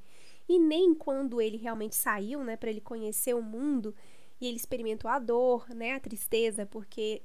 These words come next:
no palácio ele era cercado, ah, pelo pai, né, que não deixava ele ter contato com nada que fosse feio, com nada que fosse triste, com nenhuma dor, com nenhuma enfermidade, então ele não conhecia.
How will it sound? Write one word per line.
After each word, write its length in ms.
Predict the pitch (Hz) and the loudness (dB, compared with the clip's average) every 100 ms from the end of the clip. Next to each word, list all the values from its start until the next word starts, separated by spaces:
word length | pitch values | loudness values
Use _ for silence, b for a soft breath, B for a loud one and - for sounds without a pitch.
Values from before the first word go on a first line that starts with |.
| - | -10
no 120 | 226 | -8
palácio 460 | 233 220 214 226 262 | -2 0 0 0 0
ele 80 | 247 | 0
era 160 | 247 | -2
cercado, 720 | 269 302 311 - 220 247 285 349 B B B B | -4 -8 -8 -4 0 0 0 -6 B B B B
ah, 300 | - 233 220 | -6 -2 0
pelo 260 | 220 240 240 | 0 -2 -2
pai, 380 | 233 214 226 302 | -2 0 2 2
né, 160 | 254 | -2
que 140 | 254 240 | -4 -8
não 120 | 233 | -4
deixava 380 | 233 240 240 233 | -2 -2 -4 -4
ele 80 | 233 | -4
ter 100 | 233 | -6
contato 400 | 233 233 233 - | -4 -4 -4 -4
com 120 | 269 | -4
nada 300 | 262 269 311 | 0 2 2
que 100 | 311 | 0
fosse 240 | - 254 233 | -6 -8 -8
feio, 460 | - 247 247 247 | 0 2 4 0
com 160 | - 233 | -6 -8
nada 260 | 233 285 | -6 -6
que 120 | 285 269 | -6 -8
fosse 320 | - 254 240 | -6 -6 -6
triste, 480 | 240 226 240 - 254 | -6 -6 -6 -6 -8
com 180 | 233 | -8
nenhuma 480 | 233 262 277 311 311 | -8 -6 -6 0 0
dor, 500 | 208 226 247 269 - B B B | 2 4 6 6 2 B B B
com 180 | - 269 | 6 6
nenhuma 360 | 269 269 294 311 | 6 0 0 0
enfermidade, 640 | 311 277 247 226 240 233 | 0 -4 -4 2 2 0
então 180 | 220 220 | -6 -4
ele 200 | 220 220 | -4 -6
não 180 | 226 262 | -6 -6
conhecia. 840 | 294 294 359 - - 240 208 190 | -4 2 2 4 2 0 -4 -4